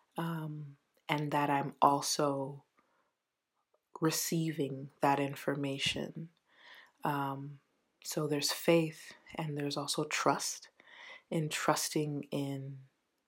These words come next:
how this process unfolds, and recognizing that this is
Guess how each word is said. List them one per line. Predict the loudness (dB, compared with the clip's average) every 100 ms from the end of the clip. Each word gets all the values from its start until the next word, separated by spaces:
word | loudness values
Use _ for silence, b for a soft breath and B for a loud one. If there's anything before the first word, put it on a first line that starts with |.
| _ _ _ 2 10
how | 12 12
this | 6 -2
process | -2 -2 -2 -4 -4
unfolds, | -4 -2 0 0 0 -6 -12 -12 B B B -4
and | -2 2
recognizing | 2 4 2 2 2 2 0
that | -2 -2
this | -2 0
is | -4 -4 -10